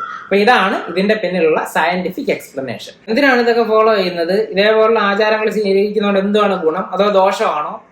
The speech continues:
ഇങ്ങനെയുള്ള കൺഫ്യൂസ്ഡ് ആയിട്ടുള്ള അവസ്ഥ കാണും. അത് ഓരോരുത്തരുടെയും വ്യക്തിപരമായിട്ടുള്ള താല്പര്യം മാത്രമാണ്. ഗുണങ്ങളുണ്ടോ എന്ന് ചോദിച്ചു കഴിഞ്ഞാൽ ഒരു മനുഷ്യൻ പത്ത് നാപ്പത്തഞ്ച് ദിവസത്തേക്ക് അയാള് വളരെ നല്ല ജീവിതം ജീവിക്കും,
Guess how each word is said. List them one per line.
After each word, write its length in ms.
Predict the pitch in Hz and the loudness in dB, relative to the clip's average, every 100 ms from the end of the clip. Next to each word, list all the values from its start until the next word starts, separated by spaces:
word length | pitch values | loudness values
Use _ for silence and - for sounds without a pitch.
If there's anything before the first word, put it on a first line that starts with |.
| 214 | -6
ഇങ്ങനെയുള്ള 320 | 262 269 277 | -2 0 0
കൺഫ്യൂസ്ഡ് 480 | 269 233 233 233 240 | -2 -2 0 2 2
ആയിട്ടുള്ള 300 | 240 226 202 | 2 2 2
അവസ്ഥ 240 | 190 190 | 2 0
കാണും. 300 | 160 123 120 | -2 -4 -6
അത് 220 | 147 - | -2 0
ഓരോരുത്തരുടെയും 760 | 214 202 220 240 240 240 254 240 | 0 0 2 2 2 0 0 0
വ്യക്തിപരമായിട്ടുള്ള 920 | 214 - 226 226 233 240 240 226 220 | -4 -2 0 2 2 0 0 0 0
താല്പര്യം 460 | 202 190 202 208 208 | 0 0 -2 -2 -2
മാത്രമാണ്. 540 | 165 156 147 113 107 - _ _ _ | -4 -2 -2 -4 -8 -18 _ _ _
ഗുണങ്ങളുണ്ടോ 720 | 214 240 285 339 302 262 294 | 4 6 4 2 2 2 2
എന്ന് 160 | 285 269 | 2 2
ചോദിച്ചു 440 | 247 226 233 247 | 2 4 4 2
കഴിഞ്ഞാൽ 400 | 214 185 180 214 - - _ _ 190 | 2 2 0 0 -2 -10 _ _ 0
ഒരു 120 | 240 | 2
മനുഷ്യൻ 560 | 262 240 269 285 247 233 220 | 2 2 2 0 -2 -2 -4
പത്ത് 320 | 185 247 247 | 0 2 2
നാപ്പത്തഞ്ച് 500 | 240 247 247 240 233 | 2 0 0 0 0
ദിവസത്തേക്ക് 920 | 208 202 226 190 202 190 180 202 285 - - | 0 0 0 0 0 0 0 0 0 -4 -2
അയാള് 420 | 180 190 190 196 | 2 4 2 2
വളരെ 380 | 175 156 185 190 | 0 2 2 2
നല്ല 340 | 170 170 185 | 0 -2 -2
ജീവിതം 480 | 190 180 190 190 190 | -2 -2 -2 0 0
ജീവിക്കും, 500 | 156 160 151 160 156 | -2 -6 -4 -4 -6